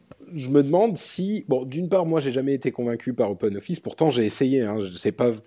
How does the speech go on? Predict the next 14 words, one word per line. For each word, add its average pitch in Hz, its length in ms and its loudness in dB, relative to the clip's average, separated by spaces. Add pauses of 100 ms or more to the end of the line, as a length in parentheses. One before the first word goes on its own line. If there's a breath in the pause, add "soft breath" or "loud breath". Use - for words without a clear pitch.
(280)
par 101 120 4
manque 120 200 2
de 117 80 6
volonté, 113 420 2
j'ai 104 100 2
vraiment, 151 440 6
vraiment 135 360 4
voulu 127 360 2
l'essayer 123 560 4
et - 20 4
je 92 120 -2
voulais 120 280 2
l'utiliser. 110 680 0 (600 soft breath)
Euh, 110 340 4